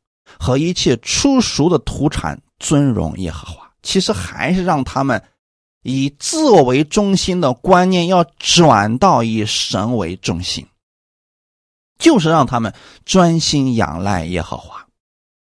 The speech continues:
当他们地里的土产很丰盛的时候，不要觉得是自己的功劳，那是神赐给他们的。如果他们有这样感恩的心，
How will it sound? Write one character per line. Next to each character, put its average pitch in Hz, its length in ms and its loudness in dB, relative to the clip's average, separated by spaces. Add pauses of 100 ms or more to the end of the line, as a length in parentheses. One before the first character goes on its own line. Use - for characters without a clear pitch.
(600)
当 143 140 -2
他 - 160 -6
们 120 240 -4 (180)
地 185 240 -4
里 127 160 -4
的 107 140 -2
土 220 400 -6
产 196 460 -8 (280)
很 113 220 0
丰 156 220 -2
盛 127 180 -2
的 101 80 -4
时 - 140 -8
候， - 200 -14 (460)
不 139 140 2
要 185 220 6
觉 117 260 0
得 113 160 2
是 113 200 -6 (180)
自 233 520 2
己 123 320 -4
的 117 180 0
功 151 400 2
劳， 90 300 -2 (320)
那 170 80 0
是 165 140 0
神 135 260 -2
赐 - 240 -6
给 101 100 -6
他 - 200 -10
们 - 160 -16
的。 - 160 -20 (880)
如 208 160 -2
果 294 100 2
他 262 140 0
们 262 160 2
有 185 140 2
这 - 180 -4
样 226 240 -4
感 131 280 -2
恩 202 200 0
的 156 100 0
心， 151 280 -2